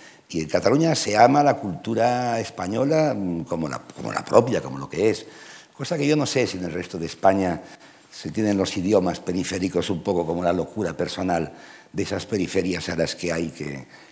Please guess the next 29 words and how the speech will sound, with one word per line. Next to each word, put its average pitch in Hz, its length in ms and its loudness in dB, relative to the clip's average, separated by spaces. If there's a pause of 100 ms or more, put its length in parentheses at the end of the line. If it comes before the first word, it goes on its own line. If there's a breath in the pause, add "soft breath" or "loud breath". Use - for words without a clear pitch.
(180 loud breath)
que, - 140 -8
bueno, - 280 0
que - 120 -2
tolerar. 98 460 6 (300 loud breath)
Lo 120 120 6
digo 202 380 6
para 123 160 6
que 120 80 2
quede 151 180 4
muy 160 180 6
claro, 147 680 10
porque 107 220 -2
incluso 143 400 2
les 120 180 0
diré 113 260 4
que 101 160 -2
yo 127 400 4
en 92 220 -2
Cataluña, 120 680 2
desde 78 260 -4
siempre, 120 500 4
soy - 100 -4
una 85 120 0
persona 85 300 -2
querida, 104 440 4
respetada 92 680 4
y 85 60 0
tal, 143 300 8
pero 165 300 10